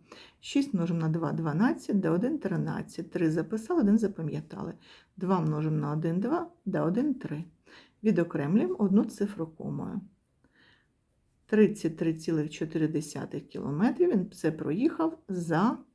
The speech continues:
дві години. Тепер знайдемо, яку відстань він проїхав за три години. Для цього шістнадцять цілих дві десятих множимо на три. Два множимо на три — шість.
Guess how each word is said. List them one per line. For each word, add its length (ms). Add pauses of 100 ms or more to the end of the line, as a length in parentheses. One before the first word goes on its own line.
(260)
дві 520
години. 600 (640)
Тепер 480
знайдемо, 540
яку 300
відстань 380
він 160
проїхав 380
за 160
три 280
години. 500 (600)
Для 140
цього 360
шістнадцять 760
цілих 260
дві 160
десятих 640
множимо 560
на 220
три. 440 (760)
Два 280
множимо 360
на 140
три — 260
шість. 720